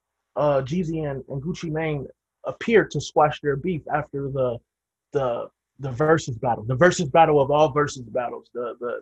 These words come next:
the end all be all. Like, it doesn't really get bigger than this in terms of, like, hip hop, in my opinion. Um, we got two people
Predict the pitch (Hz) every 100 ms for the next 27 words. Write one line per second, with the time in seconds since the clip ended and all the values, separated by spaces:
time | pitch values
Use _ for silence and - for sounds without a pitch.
0 | - 120 170 175 165 151 147 151 123 113
1 | 127 139 170 175 165 156 151 143 120 151
2 | 131 123 127 127 117 - _ - 175 190
3 | 170 147 143 143 - _ _ - 175 -
4 | 131 - 139 131 123 - 143 113 104 _
5 | _ _ _ 143 139 127 - _ _ _
6 | _ 151 151 147 135 160 156 151 143 139